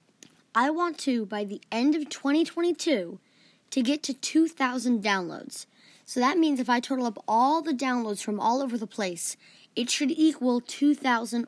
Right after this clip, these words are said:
or more. More would be great. I would love that.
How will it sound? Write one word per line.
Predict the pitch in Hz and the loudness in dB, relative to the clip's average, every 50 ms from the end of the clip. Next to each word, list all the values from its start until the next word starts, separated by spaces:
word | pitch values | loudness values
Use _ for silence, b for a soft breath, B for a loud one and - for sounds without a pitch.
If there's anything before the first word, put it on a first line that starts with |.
| - _ | -6 _
or | - - 214 214 202 | -6 -4 -2 -2 -2
more. | 196 196 208 208 185 - - - _ _ _ _ _ _ - | -2 -2 -2 -2 -2 -4 -8 -12 _ _ _ _ _ _ -10
More | 180 180 185 202 | -6 -4 -2 0
would | 233 277 262 | 2 2 2
be | 339 403 | 2 2
great. | 370 381 381 392 440 - _ _ - - - _ | 2 2 0 0 0 -2 _ _ -20 -20 -2 _
I | 196 214 220 | 0 2 2
would | 226 262 277 | 0 0 0
love | 339 370 349 262 196 | 2 2 2 0 -2
that. | 185 - - - | -6 -10 -12 -16